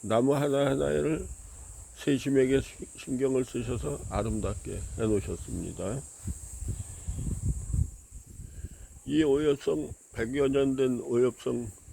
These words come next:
키가 한 십오 미터, 폭이 한 십오 미터 되는 오엽성 밑에는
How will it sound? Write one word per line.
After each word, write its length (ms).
키가 560
한 360
십오 320
미터, 340
폭이 380
한 240
십오 300
미터 340
되는 440
오엽성 500
밑에는 520